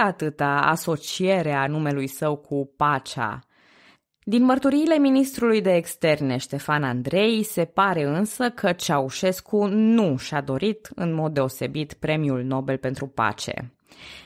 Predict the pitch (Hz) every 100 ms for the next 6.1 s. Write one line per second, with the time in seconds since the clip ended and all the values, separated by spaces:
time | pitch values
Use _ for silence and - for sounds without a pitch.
0 | - 185 180 190 180 165 160 151 147 151
1 | 139 131 196 233 214 226 208 - 240 247
2 | 254 - 247 - - 143 151 - 180 -
3 | 175 180 175 165 165 - - 214 214 160
4 | 131 131 - 165 165 - 156 147 - -
5 | 151 147 143 147 156 147 120 - 127 123
6 | -